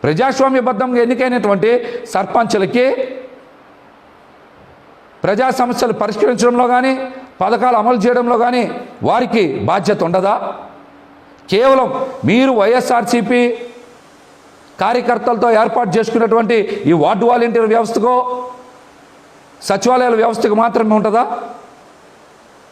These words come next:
జీవో నెంబర్ టూ రద్దు చేయడం వలన ప్రభుత్వం యొక్క నియంతృత్వ పోకడలకి అడ్డుకట్ట వేసి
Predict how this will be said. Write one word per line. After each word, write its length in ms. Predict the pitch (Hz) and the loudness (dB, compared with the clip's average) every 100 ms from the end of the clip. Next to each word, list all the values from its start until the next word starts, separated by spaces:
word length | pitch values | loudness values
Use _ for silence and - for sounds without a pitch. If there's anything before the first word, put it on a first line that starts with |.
| - - - - - - - - - - - - - - - - 101 | -20 -20 -20 -20 -20 -20 -20 -20 -20 -20 -20 -20 -20 -20 -20 -8 0
జీవో 200 | 170 196 196 | 2 2 2
నెంబర్ 240 | 190 180 180 | 0 0 0
టూ 80 | 214 175 - - - - 104 | 0 0 -2 -8 -12 -8 -4
రద్దు 220 | 127 123 139 | -2 0 0
చేయడం 240 | 143 135 120 | 2 0 0
వలన 200 | 123 156 127 - - - - - - - - - - | 0 0 0 -4 -14 -18 -20 -20 -20 -20 -20 -20 -6
ప్రభుత్వం 420 | 190 226 254 262 247 240 | -2 -2 0 -2 0 0
యొక్క 180 | 226 220 185 - - - - - 107 | 2 0 0 -2 -10 -14 -20 -8 -2
నియంతృత్వ 680 | 139 196 214 208 196 196 185 180 | 0 2 0 0 -2 0 -2 -2
పోకడలకి 600 | 196 233 262 247 226 226 180 - - - | 0 0 0 -2 0 0 0 -2 -8 -4
అడ్డుకట్ట 400 | 156 151 202 180 175 | -2 -2 -2 0 0
వేసి 280 | 190 208 240 | 0 2 0